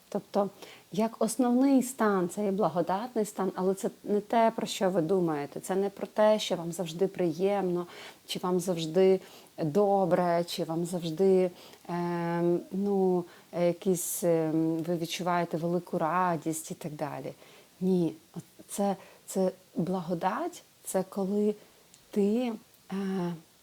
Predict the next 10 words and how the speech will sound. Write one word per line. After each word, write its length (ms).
маєш 640
цільність 800
із 60
своїм 540
життям, 640
і 340
твоя, 420
от, 120
ну, 200
от 120